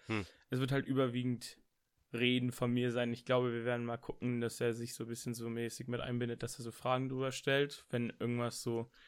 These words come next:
Speaker 2: so Fragen, die man darüber hätte, wenn man sich das anhört und nichts weiß.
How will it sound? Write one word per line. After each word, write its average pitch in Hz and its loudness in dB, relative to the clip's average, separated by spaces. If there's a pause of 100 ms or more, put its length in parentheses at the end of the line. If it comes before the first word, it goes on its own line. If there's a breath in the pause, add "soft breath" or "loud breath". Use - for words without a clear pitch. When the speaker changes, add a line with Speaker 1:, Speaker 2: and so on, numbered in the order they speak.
(200 soft breath)
Speaker 2:
so - -6
Fragen, 135 4
die 131 0
man 127 0
darüber 120 0
hätte, 127 -2
wenn 120 -2
man 120 -2
sich - -12
das - -4
anhört 120 0
und 113 -2 (220)
nichts - -4
weiß. 101 0